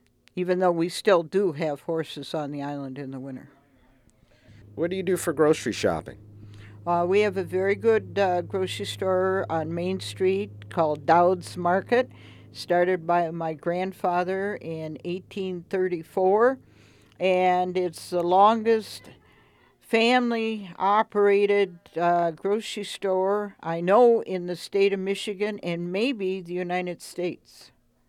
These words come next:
Speaker 2: What do you do for rest and relaxation, uh, when you're not, uh, running the city and, uh, running your establishment? What, what does that leave you time to do?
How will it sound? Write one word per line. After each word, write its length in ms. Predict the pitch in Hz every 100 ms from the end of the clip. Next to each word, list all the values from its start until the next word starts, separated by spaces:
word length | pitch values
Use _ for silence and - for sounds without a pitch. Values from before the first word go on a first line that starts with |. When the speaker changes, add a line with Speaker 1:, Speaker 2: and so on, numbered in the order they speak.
| _ _ _ _ _ _ _ _ _ _ _ _ _
Speaker 2:
What 140 | 185
do 60 | 156
you 100 | 143
do 400 | 135 135 135 131
for 420 | - 151 131 127
rest 500 | - 127 123 120 -
and 380 | 127 117 117 107
relaxation, 1160 | 131 113 107 110 - 113 110 - 107 95 87 - _ _
uh, 360 | 107 98 98 95
when 240 | 95 113
you're 160 | 110 104
not, 480 | 110 107 107 - -
uh, 240 | 98 95 - - _
running 360 | 117 131 131 123
the 60 |
city 440 | 107 - 131 160 175
and, 440 | 107 101 104 104
uh, 600 | 101 98 98 98 90 95 85
running 340 | 117 120 127
your 180 | 120 117
establishment? 1000 | 113 - 120 127 143 135 - 151 160 156
What, 220 | 151 127
what 160 | 107 139
does 160 | 147
that 180 | 143 113
leave 260 | 113 131 117
you 120 | 120
time 340 | - 123 113
to 80 | 113
do? 240 | 107 101